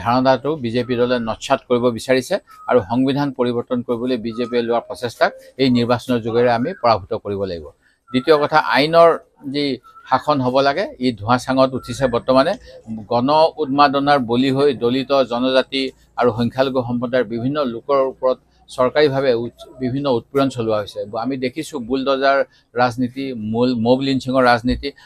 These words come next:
আনকি জনজাতীয় লোকৰ মূৰৰ ওপৰত প্ৰস্ৰাৱ কৰাৰ নিচিনা ঘটনাও এই চৰকাৰখনৰ সময়ছোৱাত হৈছে। ঠিক তেনেকৈ ভাৰতবৰ্ষৰ যি নিৰপেক্ষ আৰু স্বতন্ত্ৰ সাংবিধানিক বিভিন্ন অনুষ্ঠান আছে, ই ডি, চি বি আই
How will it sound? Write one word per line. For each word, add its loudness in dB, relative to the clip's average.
আনকি -6
জনজাতীয় 0
লোকৰ -2
মূৰৰ 2
ওপৰত 0
প্ৰস্ৰাৱ -2
কৰাৰ 4
নিচিনা -4
ঘটনাও -2
এই 2
চৰকাৰখনৰ -2
সময়ছোৱাত -4
হৈছে। -2
ঠিক -2
তেনেকৈ 2
ভাৰতবৰ্ষৰ 4
যি -2
নিৰপেক্ষ 2
আৰু 6
স্বতন্ত্ৰ -2
সাংবিধানিক 0
বিভিন্ন -2
অনুষ্ঠান -2
আছে, -6
ই 0
ডি, -2
চি -10
বি 2
আই 6